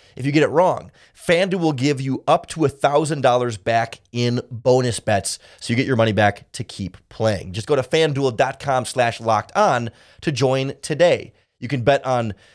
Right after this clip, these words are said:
baseball season. We're right in the heart of things, whether it's your Cubs, your White Sox, or any of your major league teams, of course. You can also bet ahead on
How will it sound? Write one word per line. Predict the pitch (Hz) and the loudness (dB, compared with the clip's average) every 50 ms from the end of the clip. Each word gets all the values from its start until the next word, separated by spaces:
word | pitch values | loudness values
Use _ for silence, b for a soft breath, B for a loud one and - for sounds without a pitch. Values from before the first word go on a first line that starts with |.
| b b | b b
baseball | 190 220 220 - - 151 127 123 | 0 0 0 2 2 2 2 2
season. | - 139 113 104 98 101 | 0 -2 -4 -2 -2 -2
We're | 104 104 | -2 0
right | 101 120 117 113 - | 2 2 2 0 -2
in | - 120 117 110 | -6 -6 -6 -6
the | 104 95 | -6 -4
heart | - - 123 120 - - | -2 0 0 0 0 -2
of | 117 113 110 101 - | 0 0 0 0 -2
things, | - 120 135 151 135 | -6 -6 -4 -4 -4
whether | 107 104 101 104 | -4 -4 -4 -4
it's | 98 - | -8 -4
your | 117 113 110 | -4 -4 -4
Cubs, | - - 117 113 104 101 | 0 0 0 0 0 -2
your | 110 | -2
White | 107 113 110 - | -2 -2 -2 0
Sox, | 135 120 117 - | -2 -2 -2 -2
or | 151 - | -4 -2
any | 175 196 214 202 | -2 -2 0 0
of | 151 110 | -2 -2
your | 113 110 | -2 -4
major | 101 104 101 87 104 | -4 -6 -6 -6 -8
league | 101 92 87 | -10 -10 -12
teams, | - 101 101 98 95 | -12 -14 -14 -14 -14
of | - | -4
course. | - 120 139 143 - - b b b b b b | -2 -2 -2 -2 -4 -12 b b b b b b
You | b 107 | b -6
can | 120 123 | -4 -2
also | 127 127 131 | -2 -2 0
bet | 104 139 131 | 0 0 0
ahead | 131 120 139 139 147 147 | 0 0 2 2 2 2
on | - - 147 143 147 147 151 156 143 | 0 0 0 0 2 0 -2 -4 -8